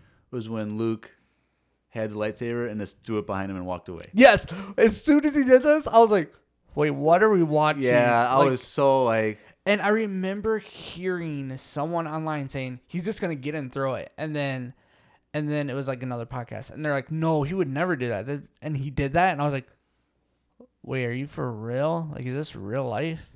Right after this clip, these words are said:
Speaker 1: Like, what he could have done, or would have been, had, like, a similar result, was if he had it in his hand and he used the Force to take it apart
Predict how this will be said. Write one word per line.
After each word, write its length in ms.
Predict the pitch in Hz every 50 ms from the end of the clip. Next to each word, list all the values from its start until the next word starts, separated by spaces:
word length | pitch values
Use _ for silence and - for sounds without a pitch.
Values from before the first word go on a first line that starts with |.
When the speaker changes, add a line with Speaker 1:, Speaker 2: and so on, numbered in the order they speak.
| -
Speaker 1:
Like, 320 | 139 147 139 139 - - - _ _ _ _ _ _ _ _ _ -
what 220 | 170 165 175 185
he 80 | 175 143
could 220 | - - - 175 180
have 80 | 180
done, 160 | 185 208 214
or 160 | 196 156 143 139
would 200 | - 156 151 156
have 100 | 147 143
been, 100 | 151 139
had, 180 | 139 147 143
like, 160 | 147 139 120
a 60 | - 98
similar 1000 | - - - - - 147 147 147 147 143 139 135 127 123 120 113 107 104 101 110 - _ _ _ _ _ _ _ _ -
result, 640 | 117 113 107 101 101 110 110 107 127 156 185 - - _ _ _ _ _ _ _ -
was 220 | 147 135 120 107
if 200 | 131 147 135 -
he 140 | - 147 131
had 200 | 135 139 147 160
it 40 | 156
in 60 | 156
his 120 | 151 143
hand 500 | - 143 127 123 127 135 139 143 147 147 - _ _ _ _ _ _
and 200 | - 131 123 117
he 580 | 123 127 127 120 117 113 110 107 104 98 104 - _ _ _ _ _ _ _ _ _ _ _ _ _ _ _
used 280 | - 127 139 151 143 139
the 60 | 139 127
Force 460 | - - 131 131 135 135 143 139 -
to 100 | - 117
take 320 | - - - 143 135 - 147
it 80 | 135
apart 500 | 120 - - - 113 113 123 127 - _